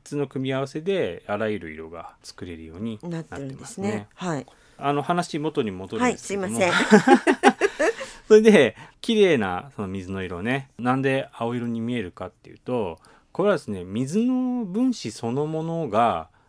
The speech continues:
Speaker 1: 赤い光をより多く吸収して、で、青い光を反射するっていうね、そういう性質をそもそも持っているからなんですね。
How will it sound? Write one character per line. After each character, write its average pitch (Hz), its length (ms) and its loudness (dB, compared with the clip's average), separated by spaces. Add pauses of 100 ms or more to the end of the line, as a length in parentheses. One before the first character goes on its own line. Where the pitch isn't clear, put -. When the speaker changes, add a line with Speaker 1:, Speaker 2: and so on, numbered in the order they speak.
(340)
Speaker 1:
赤 127 340 0
い 180 100 -4
光 175 440 -4
を 85 280 -6 (500)
よ 117 100 -4
り 127 160 -6
多 151 180 4
く - 100 -18
吸 - 260 -16
収 90 200 -14
し - 140 -14
て、 87 300 -10 (480)
で、 104 220 -4
青 143 320 0
い 101 180 -4
光 98 420 -8
を 92 260 -6 (280)
反 127 240 -8
射 131 140 -8
す - 140 -12
る 110 100 -8
っ - 20 -14
て - 220 -20
い - 140 -18
う 90 60 -20
ね、 90 120 -20
そ - 200 -8
う 147 60 -4
い 147 300 -4
う 139 40 -6
性 151 260 -6
質 - 280 -8
を 151 280 0
そ - 140 -6
も 170 140 0
そ 240 140 2
も 233 120 2
持 226 140 2
っ 226 60 -20
て - 120 -4
い 104 40 0
る 87 80 -6
か 85 140 -8
ら 82 100 -10
な 80 80 -14
ん 80 60 -18
で 80 80 -20
す - 120 -20
ね。 175 160 -12